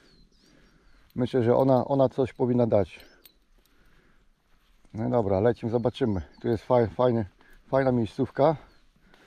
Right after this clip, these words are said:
Z tego miejsca, z tego miejsca zawsze coś wyciągam. Tutaj, te zakole tam, tylko że zawsze byłem kajakiem. Dzisiaj pierwszy raz jestem na, z brzegu. Tu powinniśmy trafić.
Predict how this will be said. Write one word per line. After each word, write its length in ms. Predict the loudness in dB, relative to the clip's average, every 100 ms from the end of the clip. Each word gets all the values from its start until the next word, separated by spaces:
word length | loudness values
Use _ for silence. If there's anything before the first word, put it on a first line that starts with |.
| -20 -20 -20 -20
Z 200 | -16 -4
tego 220 | 2 4
miejsca, 540 | 4 0 -2 0 0 -2 -12 -20 -20 -20 -20 -20 _ -20 _ -16
z 80 | -4
tego 240 | 0 2
miejsca 360 | 0 0 -2 0
zawsze 300 | 0 -2 -6
coś 180 | -4
wyciągam. 500 | -2 0 0 0 -2 -8 -10
Tutaj, 440 | -4 -2 0 0 0 -8 -20 -20 -4
te 120 | -2
zakole 460 | 0 0 2 2 2
tam, 260 | 0 -2 -6 -20 -20 _
tylko 160 | -6
że 80 | 0
zawsze 220 | 0 0
byłem 180 | 0 -2
kajakiem. 520 | 2 2 2 2 -2 -4 -14 _ _ -16
Dzisiaj 260 | -12 -8 -4
pierwszy 260 | -4 -2
raz 160 | -2 -2
jestem 220 | -6 -4
na, 340 | 0 2 2 0
z 60 |
brzegu. 380 | -2 0 0 -2 -12 _ _ -20 -20 -20 _ _ _ _ -12
Tu 100 | -2
powinniśmy 460 | 2 2 0 -4
trafić. 460 | -2 -2 -2 -8